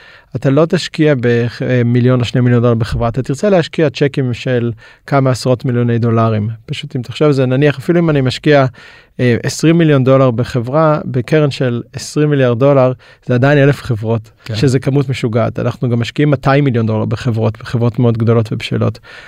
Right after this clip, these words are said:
Speaker 1: אז אנחנו דווקא נוטים לכיו-, לשלבים היותר מאוחרים.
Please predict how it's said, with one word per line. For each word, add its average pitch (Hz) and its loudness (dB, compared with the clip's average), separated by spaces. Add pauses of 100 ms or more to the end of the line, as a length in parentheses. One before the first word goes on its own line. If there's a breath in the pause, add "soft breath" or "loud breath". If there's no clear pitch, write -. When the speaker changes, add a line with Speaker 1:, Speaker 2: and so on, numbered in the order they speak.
(340 loud breath)
Speaker 1:
אז 135 0
אנחנו 135 0
דווקא 151 2
נוטים 185 0
לכיו-, 131 -2
לשלבים 135 0
היותר 143 2
מאוחרים. 127 -2